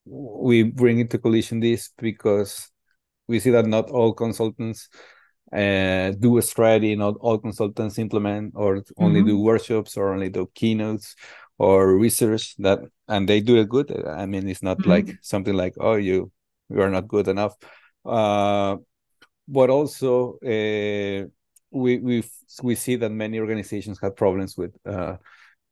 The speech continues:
Speaker 1: uh, do a strategy and implement. So
Speaker 2: Mm-hmm.
Speaker 1: I don't know what, what is the, the main cause. You, you find something like what,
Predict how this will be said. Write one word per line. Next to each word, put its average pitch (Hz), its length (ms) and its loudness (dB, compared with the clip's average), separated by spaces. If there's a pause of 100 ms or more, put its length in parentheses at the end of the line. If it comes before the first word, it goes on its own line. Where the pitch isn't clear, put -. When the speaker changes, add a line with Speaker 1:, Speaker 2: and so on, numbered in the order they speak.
Speaker 1:
uh, 87 680 -4
do 107 240 4
a 104 60 4
strategy 104 600 2 (100)
and 101 280 -2
implement. 98 580 -2
So 98 680 4
Speaker 2:
Mm-hmm. 175 200 4 (220)
Speaker 1:
I 113 120 2
don't 120 140 2
know 123 180 4
what, 117 360 0
what 120 200 2
is - 760 -8
the, 117 180 -4 (120)
the 113 100 0
main 107 380 0
cause. 104 360 0
You, 92 180 -4
you 98 120 -4
find 101 300 -6
something 98 240 -4
like 92 160 0 (320)
what, 98 320 -8